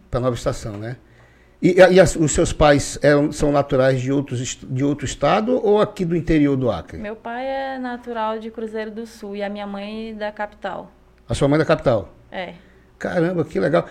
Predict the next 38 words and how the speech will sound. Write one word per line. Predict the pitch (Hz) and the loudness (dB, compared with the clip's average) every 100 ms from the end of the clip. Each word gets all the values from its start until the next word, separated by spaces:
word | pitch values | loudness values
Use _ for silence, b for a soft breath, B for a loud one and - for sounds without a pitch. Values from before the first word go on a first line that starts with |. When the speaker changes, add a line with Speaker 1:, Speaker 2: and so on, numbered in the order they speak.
| B | B
Speaker 1:
Eu | |
te | 185 | -2
pergunto | - 285 208 190 143 | 4 4 4 0 0
isso | 175 | 0
porque, | - 160 | -2 -4
assim, | 202 139 139 123 | -2 -2 -4 -4
a, | 139 127 123 123 120 b b b b | -4 -2 -2 -4 -8 b b b b
a | 120 | -2
maioria | 135 196 170 165 | 0 2 2 2
das | 147 143 | 0 -4
pessoas | - 127 143 135 | -8 -8 -6 -6
que | - | -6
moram | 127 123 120 | -2 -2 -2
hoje | 123 123 | -4 -6
na | 117 | -8
capital, | 117 113 - | -8 -4 -2
minha | 151 170 | 0 0
mãe, | 139 127 - 151 | 0 -2 -4 0
eu, | 160 156 | 2 2
por | 151 | 2
exemplo, | 139 120 98 107 | -2 -4 -8 -8
eu | |
nasci | 110 120 143 | -10 -8 -6
na | 143 | -4
capital, | 156 156 - 143 | -4 -4 -2 0
mas | 175 190 | 0 -4
a | 180 | -4
minha | 180 | -6
família | - 156 175 | -6 -6 -4
toda | 190 - - | -6 -6 -6
é | |
de | - | -6
Tarauacá. | - 247 - - 113 123 | -6 -6 -8 -8 -8 -4
A | |
mai-, | 139 214 220 - 156 | 0 0 0 -2 -4
a | 156 147 | -2 0
maioria | 220 277 240 | 0 0 0
dos, | 180 170 156 - | 0 0 0 -2